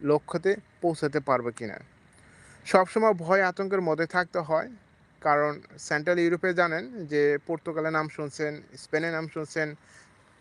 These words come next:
প্যারিস অথবা ইটালি, যেখানেই বলেন না কেন, সব দিকেই, সব জায়গায় চোর ডাকাত আছে।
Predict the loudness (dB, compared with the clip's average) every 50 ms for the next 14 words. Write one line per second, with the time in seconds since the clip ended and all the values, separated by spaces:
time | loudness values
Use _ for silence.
0 | _ _ _ 4 4 4 4 4 2 0 0 -4 -8 -16 -18 -20 -20 -16 -8 -4
1 | -4 -4 -2 -2 0 2 2 2 0 0 -4 0 0 0 0 2 -2 -4 -6 -10
2 | -18 -20 -20 -20 -12 0 2 2 2 4 2 2 2 2 2 2 2 0 0 -2
3 | -2 -2 -4 -6 -6 -8 -8 -10 -12 -4 0 2 2 2 2 -2 -2 2 2 4
4 | 4 4 2 2 -4 -12 -20 -20 -20 -20 -16 -12 -2 -2 -2 2 2 2 2 2
5 | 2 0 0 -2 -2 -4 -10 -18 -20 _ -8 -6 -6 -2 0 0 0 0 0 -4
6 | -4 -2 -4 -6 -6 -8 -14